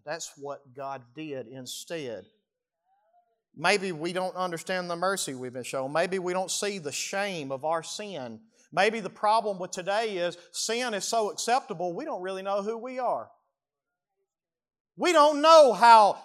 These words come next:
evil we actually are.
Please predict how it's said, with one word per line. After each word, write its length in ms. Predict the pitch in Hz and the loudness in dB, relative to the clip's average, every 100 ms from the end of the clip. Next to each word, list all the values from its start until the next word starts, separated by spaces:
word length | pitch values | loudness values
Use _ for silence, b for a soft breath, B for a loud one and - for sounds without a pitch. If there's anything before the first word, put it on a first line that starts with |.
| - | -6
evil 680 | 247 302 294 180 156 139 120 | 4 6 6 4 -2 -4 -8
we 280 | 160 262 247 | -2 0 2
actually 600 | 226 233 - - 226 233 | 4 2 2 -2 -2 0
are. 480 | 208 208 175 127 | 4 4 4 -2